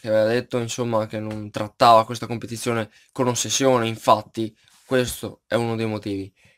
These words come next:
perché a parte che le altre squadre sono più forti di noi, ed è inutile negarlo secondo me, perché comunque quando arrivano in finale difficilmente steccano.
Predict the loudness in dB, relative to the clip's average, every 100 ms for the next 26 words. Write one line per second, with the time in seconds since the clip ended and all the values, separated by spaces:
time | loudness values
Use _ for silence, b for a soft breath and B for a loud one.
0 | _ -10 -2 0 4 4 4 0 2 2
1 | 0 -2 -2 -2 -4 -6 -8 -6 -4 -4
2 | -4 -2 -2 -2 -8 _ _ _ _ -8
3 | -4 0 0 2 2 2 0 -2 -4 -4
4 | 0 4 4 2 -2 -4 -4 -2 2 2
5 | 2 -2 -10 -6 -4 -2 -2 -2 -2 0
6 | 0 2 0 0 -2 -4 0 2 2 -2
7 | _ _ _ _ _ -10 -6 -6 -4 -2
8 | -2 -4 -6 -4 -4 -6 -12 -12